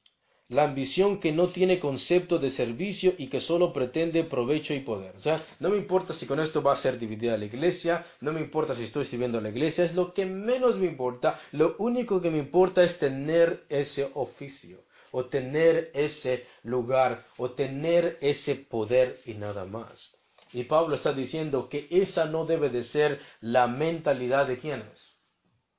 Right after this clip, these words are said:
de los hermanos. Y vemos a muchos predicadores que dicen,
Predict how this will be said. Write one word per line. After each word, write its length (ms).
de 80
los 140
hermanos. 320
Y 80
vemos 320
a 80
muchos 320
predicadores 560
que 100
dicen, 480